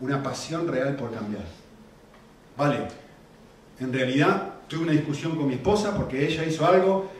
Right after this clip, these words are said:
y a mí me molestó y lo que hizo estuvo mal y sí, sí, sí, es verdad. Fue, estuvo mal lo que hizo ella, pero yo me, me enojé. Empiezo a reconocer que la verdad sí,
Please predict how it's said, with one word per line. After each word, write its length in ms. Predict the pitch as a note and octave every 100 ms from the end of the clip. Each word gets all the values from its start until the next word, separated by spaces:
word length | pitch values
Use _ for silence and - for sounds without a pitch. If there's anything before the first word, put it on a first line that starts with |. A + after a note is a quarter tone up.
| -
y 220 | D3 C3+
a 60 | C3
mí 100 | E3
me 80 | F3+
molestó 340 | D3 - G3+
y 20 | F#3+
lo 100 | E3
que 60 |
hizo 160 | D#3+ F#3
estuvo 300 | E3 F3 E3+
mal 240 | G#3+ A3+ E3+
y 40 | -
sí, 160 | - -
sí, 100 | -
sí, 140 | F#3
es 80 | F3
verdad. 380 | F3 - - - - -
Fue, 180 | - G3
estuvo 480 | F#3+ - - G3+ G#3+
mal 160 | F#3
lo 60 | C#3+
que 60 | C3+
hizo 120 | B2
ella, 140 | - G#2+
pero 160 | - - -
yo 240 | - F3+
me, 200 | F3+ E3+
me 80 | C3+
enojé. 240 | C3+ C3
Empiezo 400 | A2+ C#3 F#3+ G3
a 40 | F#3+
reconocer 400 | D#3+ D3+ C#3+ E3+
que 100 | D3+
la 100 | C3
verdad 240 | B2 -
sí, 140 | -